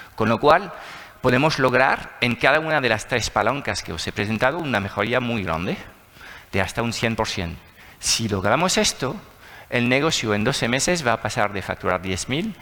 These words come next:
a fa-, a estar facturando ochenta mil. Lo fundamental es tener foco en las cosas que importan.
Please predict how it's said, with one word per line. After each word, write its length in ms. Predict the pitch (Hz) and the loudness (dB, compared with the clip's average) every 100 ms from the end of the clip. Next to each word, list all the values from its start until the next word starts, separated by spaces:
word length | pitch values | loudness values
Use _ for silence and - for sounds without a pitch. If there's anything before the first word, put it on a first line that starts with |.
| - - | -18 -6
a 120 | 107 | -6
fa-, 160 | - - | -6 -4
a 100 | 107 | -4
estar 240 | 101 107 | -2 -4
facturando 520 | - 95 - 98 123 127 | -4 -6 -2 -2 0 -4
ochenta 420 | - 110 104 98 | -4 -4 -2 -4
mil. 180 | 82 - - - - - - _ _ _ - - - _ - - - - - - - - - - _ _ - | -4 -12 -18 -20 -20 -20 -20 _ _ _ -20 -20 -20 _ -20 -20 -20 -18 -16 -18 -20 -20 -20 -20 _ _ -4
Lo 100 | 107 | -4
fundamental 520 | - 123 117 117 147 | 0 2 2 2 0
es 100 | 151 | 0
tener 220 | 131 123 | 0 0
foco 560 | - 147 147 98 87 - - | 0 -2 -2 -2 -6 -6 -2
en 100 | 107 | -2
las 140 | 104 | -2
cosas 260 | 110 117 - | -2 -4 -4
que 100 | 120 | -4
importan. 500 | 113 135 - 82 | 0 -2 -2 -8